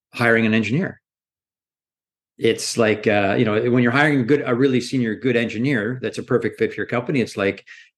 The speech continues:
very slim pickings. I, I, you know, there, there are oases somewhere, some places, but not very good. When you're looking at outsourcing, it's like water, water everywhere, but not a drop to drink, right?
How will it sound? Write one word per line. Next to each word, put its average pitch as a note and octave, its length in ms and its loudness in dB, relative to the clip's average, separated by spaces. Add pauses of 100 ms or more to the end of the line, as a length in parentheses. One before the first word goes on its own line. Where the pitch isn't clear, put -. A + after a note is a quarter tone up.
very C3+ 360 4
slim A#2 260 0
pickings. A2 420 -4
I, G2 80 -2 (220)
I, F#2+ 200 -2 (220)
you B2 120 -2
know, F#2+ 80 -4
there, G2 220 2
there A2+ 180 4
are G#2+ 60 2
oases A2+ 800 2
somewhere, F#2+ 400 -2 (400)
some G#2 180 0
places, G2+ 340 2
but G#2 240 -2
not G#2+ 200 -2
very F#2+ 180 0
good. G2+ 280 0 (680)
When A#2 160 2
you're A2+ 140 2
looking C3 340 2
at A2 80 4
outsourcing, G#2 560 0
it's G2 160 -10
like G2 120 -2
water, A#2 380 2
water G#2+ 400 2
everywhere, F#2+ 640 -2 (260)
but G2 140 -4
not G2+ 220 -2
a F2+ 40 4
drop - 280 -2
to F#2+ 80 -4
drink, G2+ 400 0 (400)
right? F#2+ 300 -6